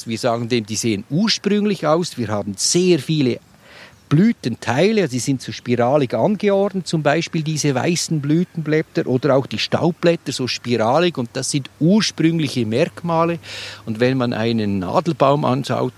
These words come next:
ist das ein bisschen ähnlich. Da haben wir auch so eine spiralige Anordnung, aber eben nicht farbig.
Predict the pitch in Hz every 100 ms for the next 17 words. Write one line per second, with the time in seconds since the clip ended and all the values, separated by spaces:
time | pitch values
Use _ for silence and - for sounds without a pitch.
0 | - 156 156 147 127 113 123 127 120 -
1 | 113 156 156 - 104 113 117 113 117 -
2 | 120 113 110 104 - 117 - 107 117 107
3 | 92 95 104 110 101 107 117 117 175 226
4 | 196 226 165 - 165 202 127 - -